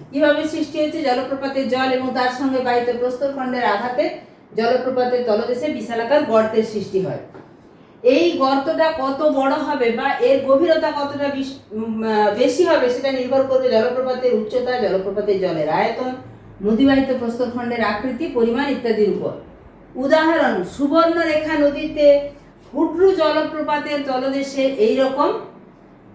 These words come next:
প্রপাত কূপ দেখা যায়। এছাড়া ঘাটশিলাতে ধারাগিরি, ধারাগিরির নিচে আমার নিজের দেখে আসা একটি প্রপাত কূপ, ধারাগিরি উপর থেকে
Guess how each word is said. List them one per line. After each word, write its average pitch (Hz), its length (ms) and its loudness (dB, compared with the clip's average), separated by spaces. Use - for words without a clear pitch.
প্রপাত 277 420 6
কূপ 294 160 -2
দেখা 262 280 2
যায়। - 160 2
এছাড়া 302 340 2
ঘাটশিলাতে 311 640 0
ধারাগিরি, 294 600 0
ধারাগিরির 294 640 2
নিচে 269 240 -2
আমার 269 180 -2
নিজের 285 240 0
দেখে 269 220 0
আসা 294 220 -4
একটি 240 160 -2
প্রপাত 269 340 4
কূপ, 294 180 -4
ধারাগিরি 269 500 0
উপর 269 160 -2
থেকে 269 200 -4